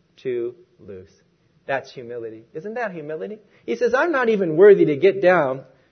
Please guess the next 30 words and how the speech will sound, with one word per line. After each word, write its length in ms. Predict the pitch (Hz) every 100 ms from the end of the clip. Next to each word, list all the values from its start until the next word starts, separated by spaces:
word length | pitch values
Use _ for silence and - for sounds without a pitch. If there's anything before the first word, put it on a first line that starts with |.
| -
on 140 | 160
my 160 | 170 160
hands 320 | 156 233 247
and 140 | 247 196
knees 340 | 135 120 135 _ _ _ _ _ _ _
before 340 | 160 - 220
Jesus 580 | 226 175 190 - 117 117 _ _ _ _ _
and 260 | 160 147 -
unloose 1080 | 185 220 214 185 _ 160 180 160 110 - - _
one 280 | 139 147 151 147
of 140 | 131
his 200 | - 117 107 _
sandal 380 | 131 127 127 123 123 _ _
straps." 320 | _ 87 - _ _ _ _ _ _ _ _ _ _ _
That's 300 | 151 175 180
how 160 | 170 151
humble 360 | 175 175 135
he 100 | 123
was. 340 | 120 123 101 - _ _ _ _ _
And 220 | - 156 170
then 220 | 240 220
he 140 | 202
showed 300 | 196 214 214
his 180 | 175 -
humility 680 | 185 175 208 214 170 170 208
even 240 | 185 170
more 200 | 185 208
in 140 | 185 151
John 280 | 180 185
chapter 420 | 180 190 185 -